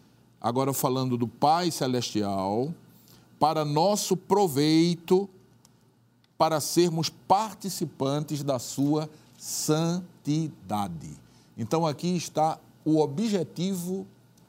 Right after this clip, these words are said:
da disciplina, da disciplina. Por que que a disciplina é necessária? Porque existe uma relação entre o Deus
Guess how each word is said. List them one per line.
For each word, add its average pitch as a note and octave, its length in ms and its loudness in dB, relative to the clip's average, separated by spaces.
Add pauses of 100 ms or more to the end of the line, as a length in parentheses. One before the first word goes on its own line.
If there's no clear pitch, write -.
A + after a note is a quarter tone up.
(160)
da B2 200 -2
disciplina, A#2 640 -4 (120)
da A#2 120 -4
disciplina. B2 480 -2
Por B3 300 -4
que A#3+ 260 -4
que G#3 100 -4
a F#3+ 40 4
disciplina E3 720 -2
é D3+ 100 2
necessária? A#2 840 -4 (560)
Porque D#3+ 440 0
existe E3 440 0
uma F#3+ 140 0
relação B2 680 -4 (720)
entre B2+ 480 -2 (480)
o B2 80 -4
Deus F3+ 760 0